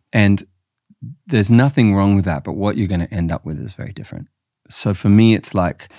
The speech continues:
when I close the door to write, when I close the door, figuratively speaking, into that creative process, am I in tune enough? Have I taken care of myself enough? Or at times,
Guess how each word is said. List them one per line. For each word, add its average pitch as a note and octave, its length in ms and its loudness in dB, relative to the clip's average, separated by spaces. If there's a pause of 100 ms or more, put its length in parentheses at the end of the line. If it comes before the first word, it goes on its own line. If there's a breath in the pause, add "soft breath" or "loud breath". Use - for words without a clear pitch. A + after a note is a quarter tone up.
(380 loud breath)
when A2+ 180 2
I A#2 100 0
close G2+ 340 -2
the F#2+ 100 -6
door D#2+ 480 -6 (140)
to F#2+ 140 -10
write, D#2 340 -8
when F#2 160 -4
I G2+ 60 -2
close F#2 340 -6
the E2 100 -12
door, D2+ 420 -8 (220)
figuratively F2 560 -2
speaking, - 560 -12 (540)
into G2+ 560 0
that E2+ 200 -8
creative F2+ 380 -8
process, - 600 -12 (200)
am G#2 240 2
I A2 320 0 (100)
in F2 160 -4
tune E2+ 300 -6
enough? D2+ 500 -10 (120)
Have F2+ 260 -8
I F#2+ 380 -2 (280 soft breath)
taken F#2 280 -6
care E2+ 320 -6
of D#2+ 100 -12
myself E2 480 -10
enough? D2 260 -10 (420 soft breath)
Or D3+ 180 2
at - 80 -10
times, B2+ 460 -2